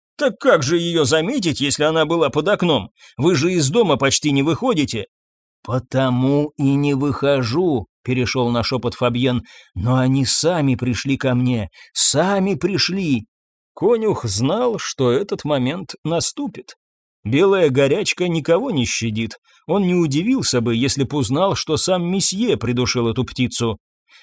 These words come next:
«Что там?» Фабьен ходил кругами. «Что в этой записке?» Конюх взял голыми руками птицу, Фабьен поморщился. «Господи, ты хотя бы салфетку возьми!» «Да зачем? Птица как птица,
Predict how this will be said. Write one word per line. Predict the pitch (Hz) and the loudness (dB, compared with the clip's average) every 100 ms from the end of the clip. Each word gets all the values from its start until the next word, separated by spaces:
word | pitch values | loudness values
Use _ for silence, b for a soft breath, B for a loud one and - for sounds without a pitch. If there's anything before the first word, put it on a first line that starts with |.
| b b | b b
«Что | - - 151 | -8 0 2
там?» | 139 185 180 - _ _ | 4 2 2 -6 _ _
Фабьен | - 131 123 131 | -2 0 2 2
ходил | 107 127 131 120 | 2 2 2 2
кругами. | 131 131 127 127 113 b b | 2 4 4 2 0 b b
«Что | - - 185 180 | -4 2 4 4
в | |
этой | 180 190 180 | 4 4 4
записке?» | 156 170 175 - 123 104 - _ _ _ | 2 2 0 0 0 -4 -6 _ _ _
Конюх | 180 196 165 151 - | 2 4 4 0 -4
взял | 123 117 160 139 | -4 2 2 2
голыми | 139 151 143 | 2 2 2
руками | 143 135 143 135 | 2 2 2 2
птицу, | 113 208 214 - 247 214 b _ | 0 -4 -4 -2 0 -2 b _
Фабьен | - 135 131 160 156 | 0 0 2 0 2
поморщился. | 208 214 139 110 - 123 - 120 95 _ _ _ - | 2 2 2 0 -2 -2 0 -2 -2 _ _ _ -6
«Господи, | 135 160 135 - 147 135 135 | -2 0 0 0 0 0 0
ты | 117 139 | 0 -2
хотя | 151 175 | 0 0
бы | 180 151 | 0 0
салфетку | 165 175 - 247 - 170 | 2 0 0 -4 -2 0
возьми!» | 151 127 131 117 - _ _ _ _ | 0 2 0 -2 -6 _ _ _ _
«Да | 95 143 | -4 0
зачем? | 175 190 196 143 - _ | 2 2 2 0 -2 _
Птица | - 220 220 170 | -4 -2 0 2
как | 156 - | 2 0
птица, | - 156 - 190 | -4 -2 0 0